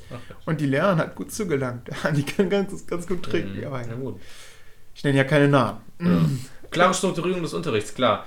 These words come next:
Speaker 1: Das hab ich, das ist einer meiner wichtigen Punkte. Ähm, denn warum wir, warum ich das überhaupt, äh, angesprochen habe,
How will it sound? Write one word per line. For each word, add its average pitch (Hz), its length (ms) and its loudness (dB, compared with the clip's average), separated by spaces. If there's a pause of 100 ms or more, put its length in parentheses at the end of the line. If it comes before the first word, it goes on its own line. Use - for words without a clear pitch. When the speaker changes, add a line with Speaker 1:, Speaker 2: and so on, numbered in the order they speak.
Speaker 1:
Das 139 200 4
hab 165 100 6
ich, - 100 -6
das 165 160 -2
ist 147 120 -6
einer 151 260 2
meiner 139 320 2
wichtigen 107 320 -6
Punkte. 120 420 -8 (540)
Ähm, 104 340 -2 (160)
denn 175 280 8 (160)
warum 147 580 4
wir, 104 260 4
warum 131 200 4
ich - 60 -4
das - 140 -6
überhaupt, 117 320 -2
äh, 113 120 -2
angesprochen 104 540 -4
habe, 104 360 -4